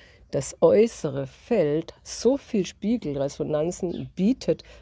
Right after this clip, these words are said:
dass wir nimmer wegschauen können, was wir ja sonst auch gerne getan haben. „Na ja, ist ja nicht mein Thema, es ist weit weg.“ Ähm, wenn irgendwas weit weg war, ähm,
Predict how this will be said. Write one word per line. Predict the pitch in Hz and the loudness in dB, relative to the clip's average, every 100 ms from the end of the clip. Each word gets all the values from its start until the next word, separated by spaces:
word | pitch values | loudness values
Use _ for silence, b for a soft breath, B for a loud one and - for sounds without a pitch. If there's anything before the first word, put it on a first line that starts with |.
| B | B
dass | 170 170 - | -2 -2 -4
wir | 165 165 | 2 2
nimmer | 156 156 147 147 | 2 -2 -2 -2
wegschauen | 143 151 - 135 135 139 | -2 -2 -4 -4 -2 -4
können, | - 254 185 143 - | -2 0 2 0 -4
was | 147 - | -6 -6
wir | 139 | -6
ja | |
sonst | 139 135 139 - | -6 -6 -8 -8
auch | 180 | -10
gerne | - 185 185 | -6 -4 -4
getan | 196 - 202 220 | -6 -4 -2 -2
haben. | 170 135 143 | -2 -4 -4
„Na | 147 | -4
ja, | 180 202 | -2 0
ist | 170 - | -2 -6
ja | |
nicht | 151 151 | -8 -6
mein | 147 143 151 | -6 -6 -2
Thema, | 190 185 185 151 | 0 2 2 0
es | 151 | -4
ist | 139 147 | -8 -4
weit | 135 143 | -4 0
weg.“ | 170 175 - B B B B B B B B - | 2 2 -2 B B B B B B B B -10
Ähm, | 156 151 147 - - | -6 -4 -4 -6 -2
wenn | 170 160 | 0 2
irgendwas | 175 180 175 160 - | 2 2 0 -2 -2
weit | 147 143 | -4 -2
weg | 175 175 - | -2 -4 -4
war, | 170 165 165 139 | -2 0 0 -2
ähm, | 147 143 143 139 | -6 -6 -6 -6